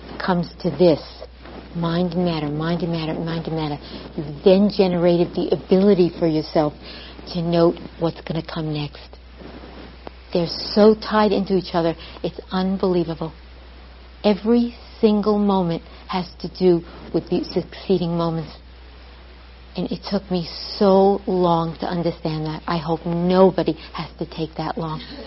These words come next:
There was so much unpleasantness going on in this physical body. So I would sit for hours. I could sit three hours, no problem, and just think of all the pleasant things I could remember in life,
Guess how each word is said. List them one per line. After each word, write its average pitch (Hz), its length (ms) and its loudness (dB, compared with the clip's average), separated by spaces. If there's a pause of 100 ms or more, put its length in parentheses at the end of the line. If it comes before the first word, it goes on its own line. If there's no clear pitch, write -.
(600)
There 185 120 8
was 175 120 4 (240)
so 226 260 10
much 220 360 4
unpleasantness 190 680 0
going 185 300 2
on 180 200 0
in 170 160 -2
this 165 220 -4
physical 185 340 0
body. 165 320 2 (380)
So - 60 -8
I 175 120 0
would 175 160 -2 (220)
sit 220 160 8 (180)
for 196 200 2 (100)
hours. 202 500 6 (580)
I 214 160 0
could - 160 -4 (120)
sit 226 160 6 (580)
three 247 180 4
hours, 226 440 0
no 190 120 0
problem, 202 380 0 (180)
and 214 120 0
just 247 240 0 (120)
think 226 240 -2
of - 140 2
all 196 260 0
the 202 60 -4
pleasant 208 440 -4
things 196 300 -2
I 180 80 -4
could 185 160 -2
remember 185 340 -2
in 165 120 -2
life, 156 200 -6